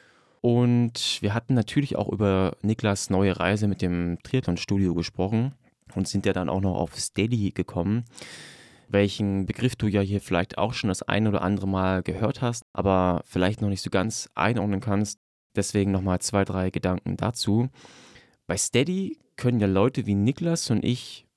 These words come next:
neudeutsch würde man sagen, Content Creators, monatliche oder jährliche Mitgliedschaften anbieten,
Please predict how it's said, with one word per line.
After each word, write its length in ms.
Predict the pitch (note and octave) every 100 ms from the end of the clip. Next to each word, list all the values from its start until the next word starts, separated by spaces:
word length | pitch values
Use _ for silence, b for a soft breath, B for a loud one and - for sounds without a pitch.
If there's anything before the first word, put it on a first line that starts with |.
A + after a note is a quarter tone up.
| _ _ -
neudeutsch 640 | D#2+ F#2 G2+ G2+ - -
würde 200 | F2 G2+ G#2+
man 160 | A#2
sagen, 360 | A2 F#2 F2+ F#2
Content 400 | - A2+ A2+ G2+
Creators, 680 | - F#2 F2+ F#2 G#2+ - - B B B B -
monatliche 720 | F#2+ G#2 C#3 C#3+ - B2 B2
oder 160 | F#2+
jährliche 520 | F2+ E2+ F2+ G2+ G#2 G2
Mitgliedschaften 640 | - F#2+ - F2+ - -
anbieten, 640 | F2+ G#2 C#3 D#3+ F3